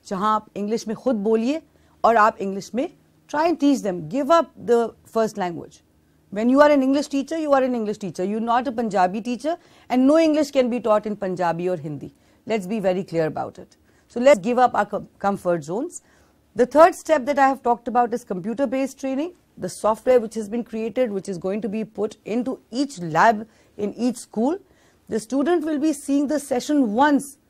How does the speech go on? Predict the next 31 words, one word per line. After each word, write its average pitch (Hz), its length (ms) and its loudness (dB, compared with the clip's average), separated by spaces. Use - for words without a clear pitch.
when 214 180 -4
it 226 140 -4
is 233 220 -4
aired 196 260 2
by 202 280 0
edusat. 175 520 -4
However, 254 560 4
the 254 140 -2
same 381 480 0
session - 640 0
can 220 160 -2
be 240 100 0
practiced 220 680 -6
many 277 360 4
folds 190 440 -2
and 220 180 2
for 233 220 -4
as 294 220 8
long 285 220 2
as 247 320 0
the 214 100 -2
student 202 400 -4
wants 175 380 -4
in 190 120 -6
the 214 80 -4
computer 165 440 -6
lab. - 260 -10
But 208 200 2
this 285 220 -2
will 311 160 2
mean 269 260 2